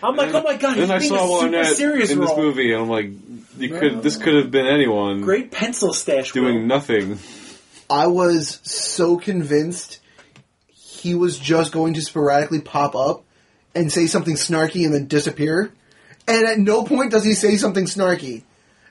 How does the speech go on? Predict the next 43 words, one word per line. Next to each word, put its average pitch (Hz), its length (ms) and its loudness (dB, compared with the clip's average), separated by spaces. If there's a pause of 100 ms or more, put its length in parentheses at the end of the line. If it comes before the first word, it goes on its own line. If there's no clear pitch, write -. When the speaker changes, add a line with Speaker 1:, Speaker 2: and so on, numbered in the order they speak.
Speaker 4:
And 208 100 2
I'm 202 160 4
so 262 500 0
mad 170 640 2 (460)
that 190 240 0
they 208 140 2
misused 196 580 0
him 147 320 -2 (500)
as 160 260 2
bad 170 440 0
as 160 80 0
they 151 140 0
misused 139 400 -4
him. 113 180 -14 (300)
Speaker 2:
He 120 100 -2
didn't 123 160 -2
ride 120 160 0
a 104 80 -2
Segway. 160 840 2
He 143 80 -4
didn't 135 200 0
do 113 180 2
anything. 131 580 2
Speaker 4:
<laughs> - 0 -
Like, 240 200 0 (220)
<laughs> - 140 2
yeah, 226 240 2
well, 165 140 2
Speaker 2:
He 180 60 2
didn't 165 80 -2
do 180 100 4
any 165 140 2
magic. 151 560 0 (200)
Speaker 4:
<laughs> 214 140 2
no, 233 240 2
one 269 540 2 (240)
magic 208 380 0
trick. 143 200 -2
Speaker 1:
He 165 60 -2
had 151 100 -8
no 170 160 2
Batman 147 500 -2
lines. 143 640 -10